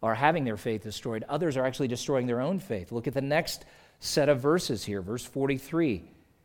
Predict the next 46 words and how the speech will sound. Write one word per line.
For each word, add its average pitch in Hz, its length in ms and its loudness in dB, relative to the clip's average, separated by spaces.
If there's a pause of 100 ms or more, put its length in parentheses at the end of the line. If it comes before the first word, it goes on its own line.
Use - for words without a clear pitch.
(220)
"If 123 200 0
your 147 120 6
hand 139 580 2
causes 147 520 4
you 143 60 -2
to 143 100 -2
sin," 160 420 0
verse 123 180 0
forty-five. 147 600 2
"If 120 160 -2
your 156 120 4
foot 196 400 8 (300)
causes 151 480 6
you 156 100 2
to 151 100 0
sin," 151 420 2
verse 123 160 -2
forty-seven. 147 560 2
"If 127 100 -4
your 160 200 2
eye 175 400 10 (280)
causes 175 500 8
you 151 80 0
to 151 80 4
sin." 170 480 6 (340)
And, 165 280 4
and 180 180 4
what 190 180 10
does 202 160 6
Jesus 190 360 4
say 196 160 8
should 185 160 4
be 180 120 2
done? 165 380 10 (280)
"Cut 196 240 12
it 208 180 8
off 220 420 12
or 190 140 6
tear 196 360 8
it 196 140 10
out." 196 600 8 (1000)
Now, 170 100 10
this 226 200 8
is 220 80 4
a 208 60 10
very 214 540 10